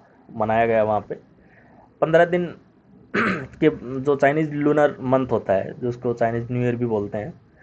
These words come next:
उसके पन्द्रह दिन के बाद ये मनाया जाता है। और Chinese New Year, uh, को जो है Year of the Ox बोला गया इस बार।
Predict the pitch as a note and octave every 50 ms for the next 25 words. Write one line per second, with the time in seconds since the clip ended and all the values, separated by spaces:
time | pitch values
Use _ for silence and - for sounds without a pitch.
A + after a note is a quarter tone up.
0 | - - - - - - C#3 - - F#3 F3 - - D#3 D3+ D3+ D#3 D#3 D#3+ D#3+
1 | D3+ D3+ C#3+ C#3+ C3+ B2+ B2+ B2+ C3+ C3+ B2 G#2 G2+ G#2 G#2 G#2 G2+ - G#2 G#2+
2 | D3 F#3+ F3+ - - _ _ _ _ - A#2+ A#2 - C3 B2+ C#3 D3+ D#3 D3+ C#3+
3 | C#3+ D3 D3+ D#3 D3 C3+ - - - - - - C#3 C3 A#2+ A#2 - - B2 A#2+
4 | A#2+ A2+ A2+ - G3 G#3 - - C3+ C#3 C3+ C3+ C3+ B2+ B2+ - C3 A#2 - C3+
5 | C3 C3 C3 - - - - _ _ _ _ - - - - - - _ _ _
6 | _ - - A#2+ A#2+ A#2+ A#2 A2+ A2+ A#2 A2+ A2 A2+ - A#2+ D3 -